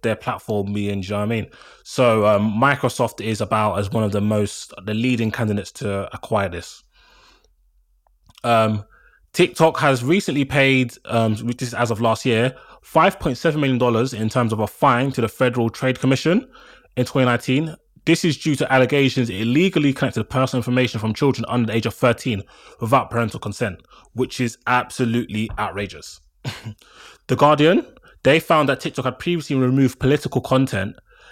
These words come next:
that would anger the Chinese government. So, for example, there was, like, there seemed to be an absence of the pro-Hong Kong democracy protest videos in twenty nineteen. Uh, TikTok has also been bagged for censoring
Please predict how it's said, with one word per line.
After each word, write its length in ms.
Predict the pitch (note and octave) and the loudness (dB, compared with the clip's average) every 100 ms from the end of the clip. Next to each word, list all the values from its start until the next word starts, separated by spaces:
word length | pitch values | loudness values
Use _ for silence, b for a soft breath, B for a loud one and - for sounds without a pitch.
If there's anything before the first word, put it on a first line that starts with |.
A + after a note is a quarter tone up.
| b | b
that 180 | C3 G#2 | -2 2
would 160 | B2+ - | 2 4
anger 320 | C#3 D3+ C3 | 2 4 4
the 80 | A#2 | 2
Chinese 300 | - A#2+ A2+ | 0 0 0
government. 480 | C3 A2 G2 E2+ - | 0 0 -2 -6 -4
So, 200 | - G#2+ | 0 0
for 120 | C3 | 2
example, 560 | A#2 C3 B2 A2 F2 - B B B - | 2 2 2 0 -4 -8 B B B 2
there 140 | A#2+ | 4
was, 160 | A#2 A#2+ | 4 0
like, 180 | G2+ - _ _ | -4 -10 _ _
there 100 | A#2 | -6
seemed 260 | A2 E3 C#3+ | 0 2 2
to 100 | C#3 | 2
be 180 | C3+ B2 | 2 2
an 100 | A#2 - | 0 2
absence 600 | C#3 C3+ - A#2 G2 - A#2+ | 2 2 0 0 -2 -8 0
of 340 | A#2 G#2+ - B B - | 2 2 -2 B B 0
the 120 | A#2 | 0
pro-Hong 840 | - D3+ C#3 C#3 C3+ - - C3 - | 4 4 6 4 2 -2 -2 0 2
Kong 180 | B2+ | 0
democracy 520 | A2+ A#2 C3 A#2+ - A2+ | 2 2 2 0 -4 0
protest 440 | C3+ B2+ A#2 - | 0 0 -2 -4
videos 300 | A2+ G#2+ G2+ | -2 -2 -2
in 60 | G#2 | -4
twenty 200 | A2 G#2+ | -4 -2
nineteen. 420 | G#2 F3+ B2 F2+ _ _ _ _ _ _ b b b b _ - | 0 0 0 -2 _ _ _ _ _ _ b b b b _ 2
Uh, 220 | A#2+ A#2+ | 4 4
TikTok 340 | - G3 D#3+ | 4 2 4
has 120 | D3 F3+ | 4 4
also 260 | F#3+ D#3+ | 4 4
been 220 | C#3 B2+ | 2 2
bagged 240 | C3 C3+ B2 | 4 2 0
for 600 | - C#3 B2 A#2+ A2+ b b b b _ | 0 4 4 4 0 b b b b _
censoring 800 | - - D3+ C3+ - B2+ A#2 G#2+ | -8 2 2 2 -2 0 0 -2